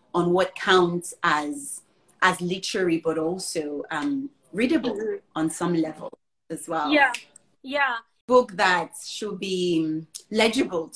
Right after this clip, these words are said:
Speaker 1: to as many people as possible, even as it holds on to its status as literary
Speaker 2: Mm-hmm.
Speaker 1: fiction, right?
Speaker 2: Yeah.
Speaker 1: So how can you bring, how can you pull those things together?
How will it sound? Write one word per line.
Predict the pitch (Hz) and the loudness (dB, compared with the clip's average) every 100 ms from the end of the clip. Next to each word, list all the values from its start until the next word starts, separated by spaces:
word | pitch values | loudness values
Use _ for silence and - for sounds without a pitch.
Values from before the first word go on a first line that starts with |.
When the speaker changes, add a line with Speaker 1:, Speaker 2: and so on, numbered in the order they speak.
| - | -8
Speaker 1:
to | 196 180 170 160 _ _ - | 0 2 2 -2 _ _ -2
as | 196 | 2
many | 214 214 214 | 4 4 2
people | 214 214 190 185 180 - _ - | 0 -2 2 2 0 -12 _ -4
as | - | 2
possible, | - 277 269 208 196 190 285 | 4 6 4 0 0 2 6
even | 277 254 262 - | 6 8 4 6
as | 226 208 | 4 2
it | 220 | -2
holds | 214 233 247 180 | 2 4 4 2
on | 208 208 | 0 -2
to | 208 - 180 185 | -6 -8 -6 -6
its | 180 | -8
status | - 190 190 170 - - | -4 -2 -2 -4 -6 -2
as | 175 156 160 156 - _ _ _ | 2 2 2 -6 -14 _ _ _
literary | 180 185 - - 185 170 | -6 -4 -4 -2 0 2
Speaker 2:
Mm-hmm. | 165 - | -2 -6
Speaker 1:
fiction, | - - - - - _ _ _ - | -10 -8 -8 -8 -16 _ _ _ 0
right? | 175 | 4
Speaker 2:
Yeah. | 262 | 6
Speaker 1:
So | 220 | 6
how | 214 220 | 6 4
can | - 208 | 4 -6
you | 208 | -6
bring, | 175 208 208 196 185 | -2 0 0 0 -4
how | 220 202 | -2 -2
can | 214 202 | -2 -6
you | 208 | -8
pull | - 220 190 | -6 -2 -2
those | 190 - | -2 -4
things | 180 160 165 | -4 -6 -6
together? | 175 170 170 170 165 | -6 -2 -2 -2 -8